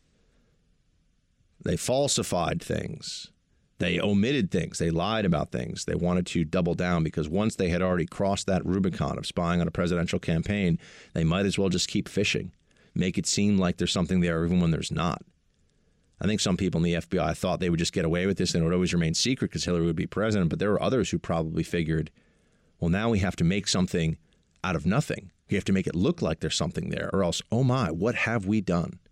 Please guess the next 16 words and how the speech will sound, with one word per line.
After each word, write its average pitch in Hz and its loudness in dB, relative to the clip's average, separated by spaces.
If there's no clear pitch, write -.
Just 117 0
remember 147 4
this, 60 -2
because 87 -2
it's 85 -4
taken 104 0
us, - -2
now 104 0
we're 107 4
in 101 4
year 131 2
four 156 2
of 90 -2
Trump's 101 2
first - 0
term. - -2